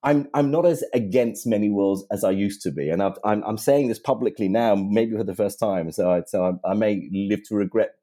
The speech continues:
<laughs> my, my words. But yeah, you have, you have to be prepared. That's, you know, that's what science is about. It's not about holding on to, to, to a cherished idea or view or ideology. That's why it's different from politics or religion or anything.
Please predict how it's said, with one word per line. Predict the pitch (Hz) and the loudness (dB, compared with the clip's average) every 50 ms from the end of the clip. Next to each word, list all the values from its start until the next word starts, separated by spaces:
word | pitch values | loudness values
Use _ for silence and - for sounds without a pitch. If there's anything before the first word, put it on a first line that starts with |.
| _ - | _ -10
<laughs> | - - - - - - 855 719 554 - 302 285 508 | -10 -10 -14 -20 -18 -12 -8 -8 -6 -4 -2 0 0
my, | 320 - - - 156 160 156 - - | 0 -2 -2 -2 -2 -2 -2 -2 0
my | 156 151 135 123 120 | 2 2 4 4 4
words. | 127 131 127 120 117 - - - - - - _ _ | 4 4 4 4 2 -2 -4 -12 -20 -20 -20 _ _
But | - 147 - | 4 6 8
yeah, | 175 185 127 - - - _ _ _ | 8 6 6 4 0 -10 _ _ _
you | - 165 190 | 0 2 2
have, | 180 208 233 233 - | 2 0 -2 -4 -2
you | - 175 | -2 0
have | 175 175 233 226 - | 0 0 -2 -4 -2
to | - 214 151 151 _ | -2 -2 -2 -2 _
be | 123 127 143 | -4 -4 -4
prepared. | 147 - 156 147 151 170 165 151 120 | -2 -4 -6 -2 -2 -2 -2 0 -2
That's, | 135 139 147 - - - | -2 -2 -2 -4 -6 -4
you | 139 135 | -2 0
know, | 120 113 110 | 0 0 0
that's | 123 123 - - - | -2 -6 -6 -8 -6
what | - 127 - | -6 -6 -4
science | - - 135 135 120 117 123 | -4 -4 -2 -2 -4 -4 -4
is | 123 135 | -4 -4
about. | 117 139 156 156 - - | -4 -4 -6 -6 -8 -10
It's | 95 - - | -12 -6 -2
not | 120 123 | -2 0
about | 131 104 113 113 - - - _ _ - | 0 0 -2 -4 -4 -6 -10 _ _ -2
holding | 110 107 107 107 101 | 0 0 0 0 0
on | 98 101 101 | -2 -2 -4
to, | 101 - 92 82 85 - - | -4 -4 -4 -4 -4 -6 -10
to, | - - 92 - | -10 -10 -10 -10
to | - - 98 92 95 | -8 -8 -8 -6 -6
a | - 92 | -6 -8
cherished | - - - - 127 113 104 101 95 - - - _ _ | -8 -10 -12 -8 -6 -6 -6 -6 -8 -10 -14 -20 _ _
idea | 87 90 92 92 85 82 101 98 98 95 95 | -6 -4 -4 -6 -6 -6 -6 -4 -2 -2 -2
or | 95 - - 85 85 | -4 -6 -8 -10 -10
view | 85 90 92 98 98 98 95 | -8 -6 -4 -4 -2 -2 -2
or | 98 90 90 - - 92 | -4 -4 -6 -6 -6 -6
ideology. | 95 90 87 92 85 87 101 101 101 92 90 95 90 87 90 92 _ _ _ _ _ - | -6 -6 -6 -4 -4 -4 -4 -4 -4 -6 -6 -6 -6 -8 -8 -12 _ _ _ _ _ -10
That's | 139 147 143 | -10 -10 -8
why | 165 170 170 | -10 -10 -10
it's | 151 147 | -10 -10
different | - - 185 175 - 202 170 110 - | -6 -6 -6 -4 -2 -4 -4 -4 -4
from | - - 85 80 - _ | -6 -8 -8 -8 -10 _
politics | - 107 110 131 - - - - - - - | -8 -6 -6 -6 -6 -8 -10 -10 -10 -14 -14
or | - 71 69 69 | -14 -12 -12 -12
religion | 76 78 73 76 80 - 147 143 - 156 156 147 131 | -12 -10 -10 -8 -6 -6 -6 -4 -4 -4 -4 -4 -6
or | 110 | -6
anything. | 120 113 80 113 | -8 -10 -14 -16